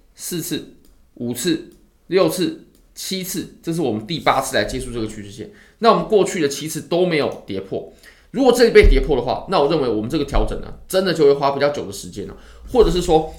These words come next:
我们也可以用我们之前所说过的波浪理论的角度呢，这种观点，我们也可以来解读盘面啊。如果说我们现在呢要开启上涨的话呢，不外乎就是两种形式。第一种呢，就是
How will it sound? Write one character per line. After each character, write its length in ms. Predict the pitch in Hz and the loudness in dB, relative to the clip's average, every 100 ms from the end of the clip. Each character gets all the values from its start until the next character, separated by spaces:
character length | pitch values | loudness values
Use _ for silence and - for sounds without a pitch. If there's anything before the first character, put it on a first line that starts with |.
| - | -8
我 100 | 131 | -4
们 100 | 156 | 2
也 80 | 143 | 2
可 140 | 185 | 2
以 40 | 185 | 2
用 100 | 156 | 2
我 80 | |
们 100 | 123 | -2
之 140 | 131 147 | -6 -8
前 200 | 127 107 | -4 -4
所 200 | - 113 | -6 -8
说 280 | - 151 156 | -6 -4 -4
过 280 | 170 131 | -2 -4
的 80 | - - | -4 -8
波 160 | 165 190 | -2 2
浪 220 | 185 131 | 2 2
理 120 | 107 | -4
论 140 | 131 131 | -4 -4
的 60 | |
角 220 | 110 90 90 | -4 -6 -6
度 200 | 117 104 | -10 -12
呢， 120 | 80 - - - | -14 -20 -18 -2
这 80 | 185 | -2
种 180 | 139 - | 0 4
观 260 | 175 175 | 4 4
点， 160 | 160 117 - - - | -2 -6 -6 -16 -6
我 80 | 175 | 0
们 120 | 220 | 0
也 40 | |
可 80 | 202 | 2
以 40 | 151 | 0
来 80 | |
解 160 | 151 117 | 0 -4
读 160 | 117 110 | -8 -8
盘 200 | - 110 | -8 -8
面 160 | 113 | -10
啊。 80 | - - - _ | -12 -20 -20 _
如 100 | 214 | -2
果 60 | 254 | 2
说 160 | 214 | 6
我 120 | 180 120 | 6 6
们 160 | 120 - - - - - - - - - | -2 -8 -20 -12 -12 -12 -14 -16 -18 -20
现 320 | - - 208 131 | -10 2 2 4
在 200 | 147 123 | 4 4
呢 60 | |
要 120 | 143 | 2
开 220 | 180 - 170 | 0 2 0
启 160 | 113 | -2
上 240 | - 131 120 | -2 -2 -4
涨 120 | - | -10
的 60 | |
话 260 | - - - - | -10 -10 -10 -16
呢， 60 | - | -12
不 100 | 151 | 4
外 180 | 214 190 | 6 8
乎 120 | 185 | 6
就 100 | 170 | 0
是 120 | 170 | 0
两 260 | 160 131 147 | 0 0 0
种 180 | 151 101 | -6 -6
形 300 | - 95 104 | -10 -10 -8
式。 260 | - 135 - - _ - _ _ | -8 -10 -14 -20 _ -20 _ _
第 140 | 226 | -2
一 60 | 240 | 2
种 180 | 185 113 | 2 0
呢， 140 | 117 - - - - | -6 -12 -20 -20 -6
就 80 | 175 | -2
是 320 | 180 - | -2 -4